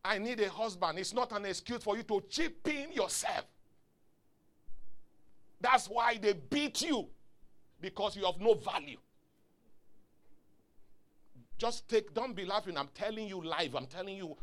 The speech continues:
what will save you. Instruction that will help you. No, no crazy man that will take his eyes off a wife or a woman who has value. Try it now.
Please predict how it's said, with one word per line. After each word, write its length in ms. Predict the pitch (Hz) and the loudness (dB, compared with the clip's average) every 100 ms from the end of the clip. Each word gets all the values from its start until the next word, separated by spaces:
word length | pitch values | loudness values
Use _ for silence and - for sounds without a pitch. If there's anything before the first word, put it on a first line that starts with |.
| - | 2
what 160 | 180 | 2
will 100 | 170 | 2
save 360 | 131 - 185 170 | -2 -2 -2 -2
you. 80 | 135 | -6
Instruction 680 | 147 - 208 - - 147 113 - - | -6 -4 -4 -2 -6 -6 -10 -14 -8
that 80 | 120 | -8
will 80 | |
help 240 | 127 147 - | -6 -8 -8
you. 80 | - - - - - - - - _ _ _ _ _ _ 427 494 - - - - _ _ _ - - - - - - - - - - - - - - | -6 -4 -4 -8 -16 -20 -20 -20 _ _ _ _ _ _ _ -20 -20 -18 -20 -20 _ _ _ -18 -16 -16 -18 -20 -20 -20 -20 -20 -20 -20 -20 -20 -10
No, 300 | 185 269 - - | 2 2 4 2
no 320 | 196 311 311 - | 6 8 8 4
crazy 480 | - 277 262 220 269 | 4 6 6 4 -2
man 420 | 233 220 214 - - | 0 -2 -2 -6 -4
that 140 | 180 180 | 2 2
will 100 | 165 | 2
take 240 | - 240 | 2 2
his 140 | 180 - | 0 -2
eyes 220 | 202 180 - | 0 0 2
off 240 | 202 - - | 2 2 -4
a 120 | 185 | -2
wife 420 | 156 196 214 196 | 0 2 2 2
or 80 | 170 | -2
a 40 | |
woman 440 | 160 202 190 139 120 - - | 4 6 6 2 -2 -12 -10
who 200 | 190 196 | -4 -2
has 240 | 170 170 - | 0 -2 -2
value. 440 | 101 135 123 120 - _ _ _ - - - - - - - | 0 2 0 -4 -14 _ _ _ -20 -20 -20 -20 -20 -20 6
Try 200 | 285 294 | 10 10
it 200 | 240 165 | 8 0
now. 220 | 139 | 0